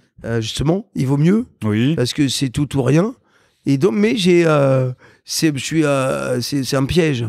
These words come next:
Speaker 2: Oui.
Speaker 1: Le <laughs>
Speaker 2: Et, euh, de-, pour le coup, dans
Speaker 1: La
Speaker 2: les
Speaker 1: dérive alcoolique, je connais.
Speaker 2: D'accord.
Speaker 1: Mais bon,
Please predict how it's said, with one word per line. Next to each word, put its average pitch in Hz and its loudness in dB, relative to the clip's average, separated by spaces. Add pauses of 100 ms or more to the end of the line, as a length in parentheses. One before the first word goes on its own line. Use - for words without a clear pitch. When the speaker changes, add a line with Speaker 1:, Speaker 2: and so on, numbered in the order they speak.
(120)
Speaker 2:
Oui. 120 0 (280)
Speaker 1:
Le 127 -2 (420)
<laughs> - -6
Speaker 2:
Et, 117 2
euh, 110 0
de-, 110 -2
pour 107 -2
le 117 -2
coup, 190 0
dans 143 2
Speaker 1:
La 113 2
Speaker 2:
les 107 0
Speaker 1:
dérive 170 2
alcoolique, 156 -2
je 127 -4
connais. 165 0 (160)
Speaker 2:
D'accord. 113 -4
Speaker 1:
Mais 233 2
bon, 220 0